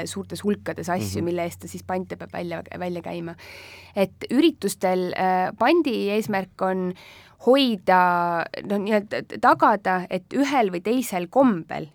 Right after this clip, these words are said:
Speaker 1: jõuab see pandistatud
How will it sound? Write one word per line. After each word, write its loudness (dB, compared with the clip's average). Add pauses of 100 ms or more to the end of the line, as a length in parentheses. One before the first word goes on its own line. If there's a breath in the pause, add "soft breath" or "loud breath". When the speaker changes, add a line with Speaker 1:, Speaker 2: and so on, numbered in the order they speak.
Speaker 1:
jõuab 2
see -4 (320 soft breath)
pandistatud -2